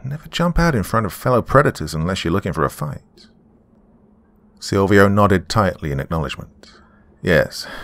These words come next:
you know it works both ways, though. The two of you are moving very quietly. No need to startle the rest of the Diablos Tejanos. We are all on edge with worry over Daisy. I've downloaded the SAT information to your devices.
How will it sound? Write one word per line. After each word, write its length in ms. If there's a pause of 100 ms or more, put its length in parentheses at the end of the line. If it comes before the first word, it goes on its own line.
(180)
you 80
know 120
it 100
works 240
both 320
ways, 300
though. 220 (500)
The 80
two 200
of 80
you 200
are 40
moving 300
very 220
quietly. 500 (840)
No 160
need 260
to 100
startle 440
the 80
rest 280
of 80
the 80
Diablos 600
Tejanos. 840 (720)
We 80
are 80
all 280
on 100
edge 380
with 120
worry 280
over 180
Daisy. 440 (800)
I've 100
downloaded 480
the 80
SAT 320
information 600
to 100
your 100
devices. 680